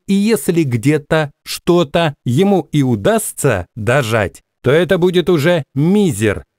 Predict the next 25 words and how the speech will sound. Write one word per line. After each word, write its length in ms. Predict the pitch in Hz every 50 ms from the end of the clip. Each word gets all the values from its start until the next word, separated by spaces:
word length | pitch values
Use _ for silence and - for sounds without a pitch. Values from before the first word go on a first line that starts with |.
| _ -
А 120 | 147 151 156
все 180 | - - 170
это 240 | 170 165 147 156 131
вместе 500 | 120 120 120 131 131 123 - - - 139
взятое 600 | 123 110 101 113 113 104 98 - 127 131 156 160 - _ _ -
указывает 760 | 165 156 135 - 170 190 196 156 202 196 196 196 196 196 - _ -
на 180 | 123 127 175
демонстрацию 840 | 190 185 208 202 196 170 - - - 147 143 135 135 - - 165 170
практически 800 | 143 156 135 135 - - 196 165 - 190 - - - 190 185 170 _ _ -
максимальных 800 | 139 170 196 - - - - 110 107 120 143 175 208 214 190 -
своих 380 | - - 147 139 123 - -
возможностей 960 | 110 107 101 87 95 113 170 185 151 147 170 170 151 - - - 160 160 151 139 _ - -
в 160 | 107 101 104
обороне. 580 | 131 147 151 160 165 185 180 143 104 85 73 - _ _ _ _ _ _
В 60 | -
свою 460 | - - 127 117 131 156 165 170 175 170
очередь, 500 | 160 139 - 170 160 151 147 139 - - _ -
В 220 | 101 123 190 190
С 100 | - -
У 220 | 196 175 160 151
сейчас 600 | 143 - - 175 180 147 - 156 143 143 139 - - -
действительно 1000 | 107 127 208 220 - - - 180 180 165 - 180 170 170 170 165 165 143 143 _ _ -
ломают 680 | 113 120 135 143 156 156 147 147 165 190 202 208 - -
хребет 560 | - 175 160 160 139 123 135 113 - - 120
армии, 500 | 120 120 120 123 135 147 156 175 180